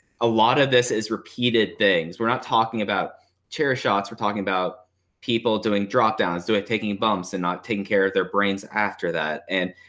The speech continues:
again, Cody is an adult male. He is the, he is the E V P, and I, no one shoved him into this, so he had agency. And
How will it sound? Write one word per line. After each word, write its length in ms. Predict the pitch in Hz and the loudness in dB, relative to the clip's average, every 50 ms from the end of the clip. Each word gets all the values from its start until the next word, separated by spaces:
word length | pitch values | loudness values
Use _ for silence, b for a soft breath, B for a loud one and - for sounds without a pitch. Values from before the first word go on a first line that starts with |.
| b - | b 0
again, 400 | 139 143 156 160 139 107 92 - - | 2 4 4 4 4 2 0 -2 -4
Cody 480 | - - 131 139 151 147 143 120 - - | 0 2 4 6 6 6 6 4 4 4
is 480 | 110 117 113 110 104 101 98 - - - - | 4 6 6 6 4 4 0 -2 -6 -8 -6
an 100 | 101 101 | -2 -2
adult 480 | 95 92 - - 98 98 101 104 - - | -2 0 0 2 4 4 4 2 0 -2
male. 240 | 101 95 98 101 95 | -2 -2 -2 -2 -2
He 200 | 104 110 104 95 | 0 2 2 2
is 160 | 95 95 - | 2 2 0
the, 260 | 110 101 95 95 B B B 233 220 175 B | 0 0 0 0 B B B -8 -8 -8 B
he 100 | - 123 | 2 2
is 100 | 131 123 | 2 4
the 80 | 123 131 107 110 | 2 2 2 2
E 40 | 113 | 2
V 140 | 117 135 143 | 2 2 2
P, 400 | 143 135 120 143 196 - - _ _ _ _ _ _ _ _ _ _ - | 2 2 2 2 2 -2 -6 _ _ _ _ _ _ _ _ _ _ 0
and 360 | 113 110 107 107 104 101 101 | 2 4 4 4 4 4 2
I, 220 | 98 98 92 87 - - - | 2 0 0 -4 -8 -10 -4
no 160 | 107 104 101 | 2 2 4
one 160 | 104 113 120 | 4 2 0
shoved 260 | 117 - 131 113 113 127 | 0 -2 -2 -2 0 -2
him 100 | 113 104 | -2 -2
into 200 | 95 95 - 107 | -4 -4 -4 -4
this, 160 | 107 101 - | -4 -4 -4
so 60 | 104 | -2
he 80 | 95 98 | 0 0
had 140 | 98 95 | 0 2
agency. 720 | 95 90 90 92 95 107 101 101 - 113 107 104 107 104 - - | 2 0 0 -2 -4 -6 -10 -6 -4 -2 0 0 0 -2 -4 -4
And 240 | 113 110 107 107 | -2 -2 0 -2